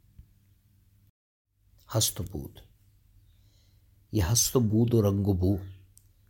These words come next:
یہ خوابوں کے حصار ہیں، حقیقتیں دلوں میں ہیں، پر دل کے تار تار ہیں۔ رات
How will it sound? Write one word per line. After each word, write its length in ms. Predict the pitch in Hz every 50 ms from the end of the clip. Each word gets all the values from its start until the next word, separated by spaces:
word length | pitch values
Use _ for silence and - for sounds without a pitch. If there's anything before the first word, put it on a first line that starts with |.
| _ _ _ -
یہ 60 | 90 -
خوابوں 500 | - - - - 95 92 92 110 120 120
کے 260 | 117 - 98 92 80 85
حصار 360 | 82 - - 78 73 76 73 - - -
ہیں، 120 | - - - - _ _ _ _ _ _ _ _ _ - - - _ - -
حقیقتیں 640 | - - - - 98 - - 90 - - 101 101 95 90 90
دلوں 260 | 95 87 90 95 95 92
میں 160 | 90 80 -
ہیں، 200 | - - - - - - - _ _ _ _ _ _ _ _ _ _ _ -
پر 60 | 82 76 82
دل 280 | 85 80 85 82 87 98 - - - - _ _ _
کے 80 | - - - - - _
تار 320 | - 85 - - - - - -
تار 260 | - - - - -
ہیں۔ 80 | - - - - _ _ _ - - - - _ _ _ _ _ _ _ _ _ _ _ _ _ _ _ _ _ _ _ - - - - - - 180 - - -
رات 320 | 113 107 104 107 110 _